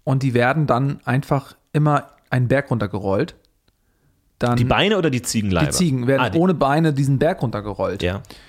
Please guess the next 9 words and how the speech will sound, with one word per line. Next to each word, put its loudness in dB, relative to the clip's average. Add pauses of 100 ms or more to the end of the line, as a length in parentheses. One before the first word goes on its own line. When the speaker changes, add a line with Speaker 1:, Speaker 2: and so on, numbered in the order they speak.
(280)
Speaker 1:
Und 0
das -2
ist, -6
äh, -2 (100)
äußerst -2
unangenehm. 0
Also -4
die -4
Tiere 0